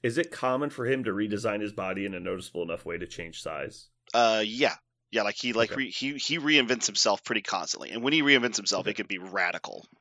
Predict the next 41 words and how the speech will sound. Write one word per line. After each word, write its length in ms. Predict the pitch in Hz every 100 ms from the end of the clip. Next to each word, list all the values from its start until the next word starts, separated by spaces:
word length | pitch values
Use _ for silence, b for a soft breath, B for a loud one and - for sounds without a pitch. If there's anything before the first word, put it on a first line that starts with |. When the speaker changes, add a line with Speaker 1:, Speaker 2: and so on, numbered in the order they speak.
| _ _ -
Speaker 2:
Yeah. 80 | -
Speaker 1:
All 60 |
right. 100 | - - _ _ -
Speaker 2:
Yeah. 220 | 71 53 _ B B B B B B B - _ _ -
Um, 540 | 101 98 95 90 90 - - - - _ _ _
so 440 | - 135 113 110 110
the 80 | 104
Doomsday 380 | 214 214 160
Chair 280 | 143 143 127
Arsenal, 540 | 113 117 - 107 104 - - - _ _ -
um, 300 | 101 101 98
is 160 | 92 101
his 120 | 104
first 240 | - 113 110
attack. 360 | 107 107 104
It's 200 | 101 -
a 40 | 95
range 320 | 113 123 -
four, 300 | - 107 107
five 340 | - 110 107
dice, 480 | 101 98 98 - - - - _
physical. 760 | - - 143 - 190 98 90 117 - - b b b _
Uh, 400 | 98 98 98 95
he 120 | 92 104
can 240 | 107 101
ch-, 200 | - - 151
uh, 160 | 98 95
choose 460 | - - 185 190 151
to 300 | 127 110 104 -
be, 100 | -
it, 200 | 107 104 -
for, 120 | 110
to 200 | 87 -
be 160 | 104 95
energy 300 | 101 90 90
as 140 | 80
well 160 | 80 60
if 80 |
he 60 | -
wants 200 | - -
to. 100 | -